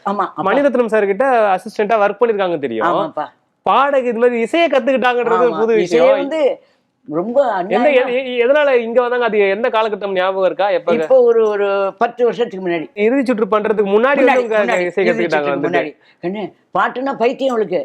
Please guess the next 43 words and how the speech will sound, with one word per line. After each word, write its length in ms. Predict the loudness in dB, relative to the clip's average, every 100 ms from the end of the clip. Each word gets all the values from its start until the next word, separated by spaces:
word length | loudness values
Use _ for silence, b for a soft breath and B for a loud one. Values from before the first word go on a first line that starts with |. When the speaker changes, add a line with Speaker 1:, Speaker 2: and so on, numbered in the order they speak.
| -4
Speaker 1:
உடனே 380 | -2 0 0 -2 -6 -18 _ _ _ _
எத்தனை 460 | -2 0 2 0 0 0 2
வேலை 280 | 4 4
இருந்தாலும், 340 | 2 2 2 2
"அம்மா, 200 | 0 -2
நீங்க 240 | -2 -4
என்னைக்கு 240 | -4 -2 0
எப்ப 260 | 2 0
சொல்றீங்களோ 440 | 0 -2 -2 0 0
வந்துடுறேன்" 420 | -2 -4 -6 -8 -12
Speaker 2:
ஆஹா. 240 | -10 -10 -14 -20 _
Speaker 1:
அப்படின்னு. 340 | -8 -6 -6 -8 -10 -4
யாருக்கு, 460 | -2 -2 -4 -6 -6 -2
எதனாலன்னா, 640 | -2 -2 -2 -2 -4 -4 -4 -4 -8 B
அந்த 220 | 0 0
பாட்டு 440 | 2 2 2 0 2
மேல 240 | 2 4
இருக்கிற 300 | 2 2 2
ஆர்வம் 360 | 4 4 0 0
ஒழிய 540 | -2 2 4 4 2
கோவை 320 | 2 2 4 2
கமலாக்கா 540 | 0 0 0 0 0
இல்ல. 220 | -2 -4 -8
Speaker 2:
ஆ. 100 | -4 0 0
Speaker 1:
பாட்டு 340 | 2 0 0 0
மேல 220 | 4 4
இருக்கிற 280 | 4 2 4
ஆர்வம் 340 | 2 2 0
Speaker 2:
பாட்டு 180 | 0 0
நிறைய 260 | 0 2
பேர் 100 | 2
சொல்லி 160 | 0 0
தராங்க. 260 | 0 0 0
ஏன் 60 |
Speaker 1:
ஆமா. 120 | -2
Speaker 2:
கோவை 220 | 0 0 0
கமலா 280 | 0 0
கிட்ட 160 | -2 0
Speaker 1:
முருகா, 160 | 2 2
Speaker 2:
வந்து 120 | 2
Speaker 1:
முருகா, 200 | 2 0
Speaker 2:
கத்துக்கலாம்? 340 | -2 _ -8
Speaker 1:
முருகா. 200 | -4 -4